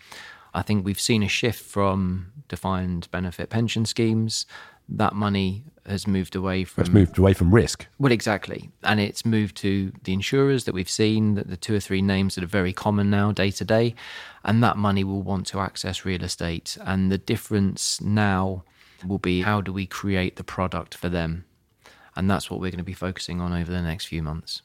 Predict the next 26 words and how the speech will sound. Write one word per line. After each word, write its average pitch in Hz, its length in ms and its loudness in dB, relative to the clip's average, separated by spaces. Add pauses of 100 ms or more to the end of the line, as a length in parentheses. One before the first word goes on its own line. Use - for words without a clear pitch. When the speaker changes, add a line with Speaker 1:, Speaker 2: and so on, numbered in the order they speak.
(120)
Speaker 2:
Jackie 127 300 8
Newstead, 113 420 6
final 120 340 6
point 110 400 4 (140)
from 104 240 6
you 113 320 8
then, 76 500 2 (240)
following 117 300 8
on 104 80 8
from 101 140 6
what 95 120 6
Richard - 280 2
said 95 320 6
around 90 560 8
non-institutional 98 880 6
sources 87 340 0
of 90 60 0
capital, 87 680 2 (360)
given 107 640 8
your 98 440 6
global 104 360 6
footprint 92 560 4
and 92 160 6
your 90 240 6
heavy 98 240 6
footprint 90 520 4